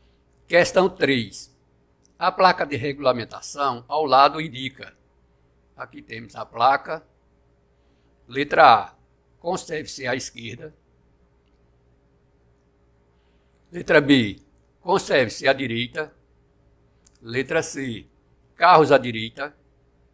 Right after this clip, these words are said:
E letra D, proibido ultrapassar à direita. Marque uma alternativa, veja a questão, analise a placa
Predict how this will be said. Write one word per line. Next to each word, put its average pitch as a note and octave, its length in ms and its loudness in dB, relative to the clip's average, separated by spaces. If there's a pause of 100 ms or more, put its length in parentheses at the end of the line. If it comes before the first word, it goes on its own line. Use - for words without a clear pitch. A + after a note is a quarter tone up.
(520)
E D#3 140 -10
letra D3+ 340 -2
D, B2+ 360 -6 (100)
proibido D3+ 560 -8 (100)
ultrapassar C3 840 -4
à C3 80 -14
direita. C3 500 -10 (1900)
Marque C#3 380 0
uma C3+ 160 -2
alternativa, C3+ 1000 -6 (880)
veja B2 340 -6
a - 20 -12
questão, D3+ 760 -4 (200)
analise A#2+ 440 -8
a A2 80 -8
placa D3 560 2